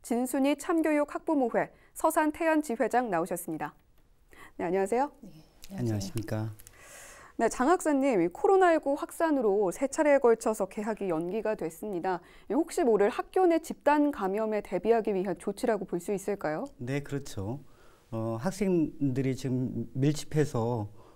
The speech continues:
Speaker 3: 모여 있으면 이게 이제 확산이 걷잡을 수 없는 상황이
Speaker 1: 네.
Speaker 3: 되겠죠. 그래서 일단, 어, 사월 육 일까지로 연기되는 걸로 알고 있습니다.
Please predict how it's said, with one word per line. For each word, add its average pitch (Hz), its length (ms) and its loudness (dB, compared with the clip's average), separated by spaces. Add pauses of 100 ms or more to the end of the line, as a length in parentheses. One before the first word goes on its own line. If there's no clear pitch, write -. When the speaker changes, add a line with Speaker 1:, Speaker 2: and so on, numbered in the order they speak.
(160)
Speaker 3:
모여 139 200 6
있으면 117 680 0 (420)
이게 123 200 0
이제 107 200 -4 (120)
확산이 156 680 2
걷잡을 143 380 0
수 120 160 -4
없는 117 320 0
상황이 123 300 -2
Speaker 1:
네. 104 100 0
Speaker 3:
되겠죠. 101 540 -4 (460)
그래서 117 300 -4
일단, 131 540 0 (420)
어, 104 120 -4
사월 165 340 2
육 120 120 2
일까지로 113 520 -2
연기되는 104 540 -2
걸로 98 200 -6
알고 95 200 -4
있습니다. 92 360 -8